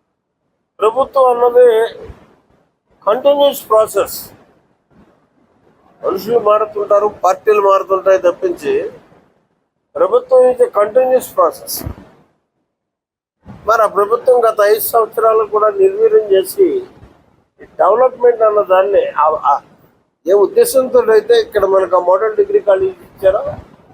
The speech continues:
ఆ ఉద్దేశాన్ని నెరవేర్చేటటువంటి విధానంలో దాన్ని ఉపయోగించకుండా పడకేసినటువంటి పరిస్థితి.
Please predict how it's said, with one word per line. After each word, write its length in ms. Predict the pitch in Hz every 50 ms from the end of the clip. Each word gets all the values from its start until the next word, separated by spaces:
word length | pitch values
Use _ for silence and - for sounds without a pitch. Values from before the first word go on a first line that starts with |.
| - - - _ - 156
ఆ 20 | 165 170 175
ఉద్దేశాన్ని 500 | 175 - - 247 247 - 247 247 233 220 208
నెరవేర్చేటటువంటి 920 | 202 196 202 220 214 202 - 208 208 196 - 196 196 185 185 190 185 185 175 175
విధానంలో 540 | 180 175 196 202 208 208 208 202 208 233 - 762 - - - _ _ _ _ _ _ _ _ _ _ _ - - - - - - - - _ _ _ - - - - - - - - - - - - - - - - - - _ _ _ - - - - - - - - - - -
దాన్ని 200 | - 196 196 196 185 175
ఉపయోగించకుండా 680 | - 214 220 220 208 214 214 185 190 196 202 202 202 196 - -
పడకేసినటువంటి 840 | 160 156 160 165 185 180 - - 170 170 160 151 147 151 151 143 120 127
పరిస్థితి. 340 | 123 113 - - - -